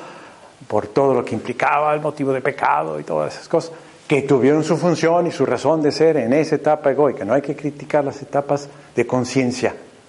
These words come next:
donde pueden estar todavía mucha gente. Bueno, entonces, ¿qué función tiene la recapitulación?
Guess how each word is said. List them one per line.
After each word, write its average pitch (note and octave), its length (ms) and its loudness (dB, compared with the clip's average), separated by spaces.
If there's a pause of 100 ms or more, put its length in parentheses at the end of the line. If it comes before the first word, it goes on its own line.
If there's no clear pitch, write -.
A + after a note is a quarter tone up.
(220)
donde G2+ 200 -6
pueden G#2+ 380 0
estar - 300 -6
todavía F#2 380 -4
mucha B2 300 -6
gente. - 160 -20 (2750)
Bueno, B2+ 300 0 (120)
entonces, G3 480 2 (560)
¿qué A3 180 2
función E3+ 500 0
tiene D#3 260 2
la C3+ 140 4
recapitulación? C3+ 1120 -2